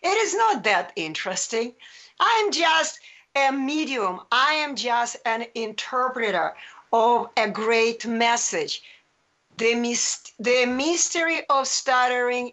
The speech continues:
is solved. And your child can be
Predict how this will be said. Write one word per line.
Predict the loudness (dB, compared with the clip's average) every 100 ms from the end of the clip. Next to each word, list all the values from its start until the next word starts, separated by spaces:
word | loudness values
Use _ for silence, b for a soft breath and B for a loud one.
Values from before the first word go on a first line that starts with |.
| -8
is | -4 -2 -2 -6
solved. | -10 -4 0 2 2 0 -2 -6 -14 -20 _ B B B -2
And | 0 2 0 -6 B B _ _ _ -14
your | -10 -4 0 2 2
child | 0 0 2 4 2 0 -4 -12 _ _ _
can | -8 -2 0 0 -2
be | -4